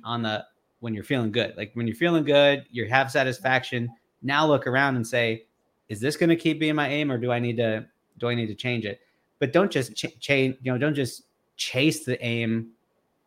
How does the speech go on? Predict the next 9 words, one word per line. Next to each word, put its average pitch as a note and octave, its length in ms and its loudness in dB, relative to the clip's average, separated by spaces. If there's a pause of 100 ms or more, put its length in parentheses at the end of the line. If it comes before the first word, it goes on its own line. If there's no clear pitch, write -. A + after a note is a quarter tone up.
(180)
'cause A#2+ 260 0
you, G#2+ 340 -2 (320)
you A2 120 -8
set D#3+ 240 2
it. - 120 0
Like, A#2 120 -4
you C#3+ 140 -2
can B2+ 200 0
say, B2 640 2